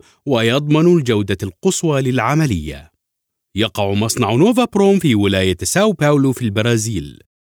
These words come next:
يغطي المصنع مساحة ما يقرب من مائتي ألف متر مربع، لتشكل هذه الحديقة الصناعية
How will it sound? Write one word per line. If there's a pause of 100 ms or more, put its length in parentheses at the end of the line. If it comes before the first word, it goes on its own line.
(120)
يغطي
المصنع
مساحة
ما
يقرب
من (340)
مائتي
ألف
متر
مربع، (260)
لتشكل
هذه
الحديقة
الصناعية